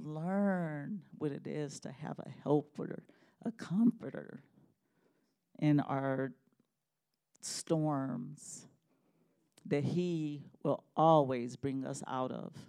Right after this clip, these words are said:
Always. Even when we don't think it and feel it, but we come through it. If we were to take a notebook and try to make a list, it would be a never-ending list.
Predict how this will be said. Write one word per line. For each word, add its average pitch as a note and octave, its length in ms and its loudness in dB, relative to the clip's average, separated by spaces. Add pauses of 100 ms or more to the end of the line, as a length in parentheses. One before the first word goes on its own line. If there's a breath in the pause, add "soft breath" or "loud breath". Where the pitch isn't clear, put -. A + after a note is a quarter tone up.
(420)
Always. D3 1160 6 (640 soft breath)
Even D#3 480 2
when D#3 160 -2
we D#3 140 -6
don't D#3 280 0 (120)
think D#3 360 -4
it - 140 -16 (160)
and - 200 -6 (180)
feel D#3+ 320 2
it, - 280 -8 (640 loud breath)
but - 160 -2
we B2+ 240 -6
come C#3 300 0
through B2+ 240 -2
it. - 160 -8 (600)
If B2+ 120 -10
we D3+ 120 0
were D#3+ 200 8
to D3 100 -4
take F3 340 -2
a C3+ 80 -2
notebook F3 600 6
and B2 240 -6 (420 soft breath)
try E3 240 0
to E3 80 2
make E3 240 0
a C3+ 60 -2
list, E3+ 440 0 (300)
it D3 100 6
would D3 140 2
be D3+ 320 -8
a C#3 60 -4
never-ending F3 640 4
list. - 500 2